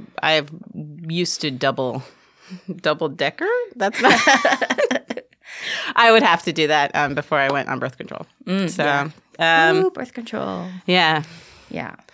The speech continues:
Speaker 1: Uh, again, another thing, just figure it out. If you wanna do it, don't do it. If you wanna do it, do it. If you don't, don't. Um, what was I gonna say? Oh, and lastly, if you have any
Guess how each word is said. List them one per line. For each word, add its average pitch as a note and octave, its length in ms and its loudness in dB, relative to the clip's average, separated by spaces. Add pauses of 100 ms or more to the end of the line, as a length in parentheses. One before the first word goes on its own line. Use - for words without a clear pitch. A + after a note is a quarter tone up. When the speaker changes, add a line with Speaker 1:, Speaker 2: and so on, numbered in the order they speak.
(180)
Speaker 1:
Uh, E3 640 2
again, F#3+ 260 4
another D#3 260 2
thing, D3 320 -4
just - 240 -10 (100)
figure D#3 300 -2
it G3+ 60 2
out. A#3 220 4
If C#3 140 -6
you C#3+ 80 -2
wanna C#3 180 -4
do E3+ 100 -4
it, G3 140 -6
don't F#3 220 -8
do G3+ 140 -6
it. A3 160 -8 (280)
If F3+ 120 -2
you G#3 80 4
wanna G#3+ 140 4
do G#3 80 4
it, G3 60 0
do G3 100 -2
it. G3 80 0
If G3 100 -8
you - 40 -18
don't, D#3 220 -4
don't. D3 200 -8 (420)
Um, D#3 600 2 (640)
what F#3+ 100 -16
was F#3 120 -18
I - 40 -20
gonna - 140 -20
say? - 220 -20 (100)
Oh, G#3 260 4 (540)
and F#3+ 300 4
lastly, G#3+ 720 0 (200)
if E3 260 -2
you D3+ 580 -2 (300)
have D#3+ 460 0
any D3+ 580 -2